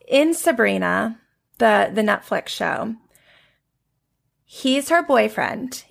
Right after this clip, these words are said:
and he is actually working with the devil, um, because the devil is her father. So he is trying to get her to choose to be part of her father again.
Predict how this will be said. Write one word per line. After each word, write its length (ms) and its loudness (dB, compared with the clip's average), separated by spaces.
and 480 4
he 680 2
is 300 0
actually 580 0
working 480 -2
with 220 -4
the 80 -6
devil, 540 -2
um, 520 2
because 320 2
the 100 2
devil 320 2
is 200 -2
her 140 -2
father. 600 0
So 240 0
he 260 0
is 160 -2
trying 500 0
to 580 0
get 340 2
her 460 2
to 380 -6
choose 480 -4
to 120 -6
be 140 -4
part 340 0
of 140 -4
her 160 -2
father 640 0
again. 380 2